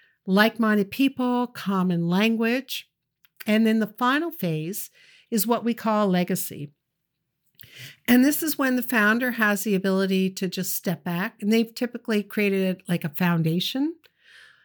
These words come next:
something that represents their personal purpose, the reason why they started the business. And it's really starting to be much more outside of the energy of the business 'cause the, the business has matured.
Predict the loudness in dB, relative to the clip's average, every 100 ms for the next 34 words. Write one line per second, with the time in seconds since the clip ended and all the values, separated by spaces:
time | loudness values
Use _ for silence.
0 | -6 0 0 0 -4 -4 -4 2 2 2
1 | 2 2 2 -2 0 -2 -2 -4 2 4
2 | 4 2 -2 -4 -4 -4 -4 -6 -4 -6
3 | -4 -8 -10 _ _ 0 2 4 4 2
4 | 2 4 4 2 0 -2 -2 -2 -2 -4
5 | -2 -2 -2 -4 -4 -6 -4 0 0 0
6 | -2 0 0 -2 -4 -2 0 -2 -2 0
7 | 2 0 -2 -4 -2 -2 -2 -4 -4 -4
8 | -6 -2 -2 -2 -4 -6 -8 _ _ _
9 | -6 -2 0 -2 -2 0 2 2 0 0
10 | -2 -2 0 -2 -2 -2 -2 -6 -8 0
11 | 2 2 0 -2 0 -2 -2 -2 0 0
12 | -2 -6 -4 -2 0 0 -2